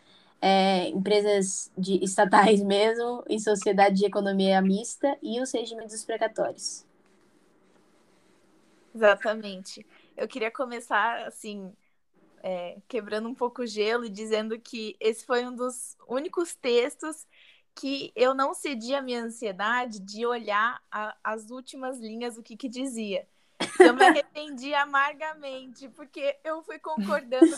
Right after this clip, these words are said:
Speaker 2: com tudo que o texto ia falando. E, bom, no final a gente vai discutir aqui, mas
Speaker 1: Nossa,
Speaker 2: né?
Speaker 1: chegar num ponto de buscar o spoiler da decisão do S T F. <laughs>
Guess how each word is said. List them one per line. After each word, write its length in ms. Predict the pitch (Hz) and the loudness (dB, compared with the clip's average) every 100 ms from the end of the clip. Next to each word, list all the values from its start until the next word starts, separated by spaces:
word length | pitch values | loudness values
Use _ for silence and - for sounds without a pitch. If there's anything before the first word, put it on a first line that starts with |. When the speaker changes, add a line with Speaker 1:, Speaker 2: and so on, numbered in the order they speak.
| - | -8
Speaker 2:
com 120 | 202 | -12
tudo 280 | - 339 - | -10 -8 -8
que 140 | 359 | -8
o 40 | 370 | -10
texto 440 | 294 294 302 285 | -6 -6 -8 -14
ia 240 | 262 247 | -6 -6
falando. 580 | 247 247 240 240 262 285 _ _ _ | -6 -8 -6 -6 -8 -12 _ _ _
E, 100 | 269 | -12
bom, 220 | 226 226 | -6 -6
no 140 | 214 220 | -6 -12
final 380 | - 226 208 226 | -6 0 0 0
a 40 | |
gente 260 | 269 262 294 | -6 -10 -2
vai 440 | 240 226 233 135 | 0 2 -2 -6
discutir 680 | 202 240 240 285 277 320 269 | -14 -14 -12 -12 -12 -2 0
aqui, 280 | 240 - 262 | 0 -4 -6
mas 440 | 269 262 330 - _ _ - | -2 -2 -4 -14 _ _ -6
Speaker 1:
Nossa, 600 | 285 233 240 233 220 - - | 6 10 10 8 0 -2 -4
Speaker 2:
né? 160 | 208 | -2
Speaker 1:
chegar 300 | 220 233 240 | 0 6 6
num 140 | 254 269 | 6 0
ponto 340 | 269 247 269 | 0 0 0
de 80 | 247 | -2
buscar 380 | 240 262 - 247 | -4 -2 4 4
o 80 | 269 | 2
spoiler 880 | 269 - 240 - 285 294 294 302 247 | -4 6 8 8 6 2 2 0 0
da 100 | 269 | -4
decisão 600 | 269 277 277 262 262 269 | -2 -6 -6 -2 -2 0
do 80 | 269 | -2
S 200 | 269 - | -4 -4
T 100 | 294 | -2
F. 680 | 269 247 254 294 302 - _ - | 0 0 -4 -6 -6 -6 _ -18
<laughs> 320 | - 277 | -18 -20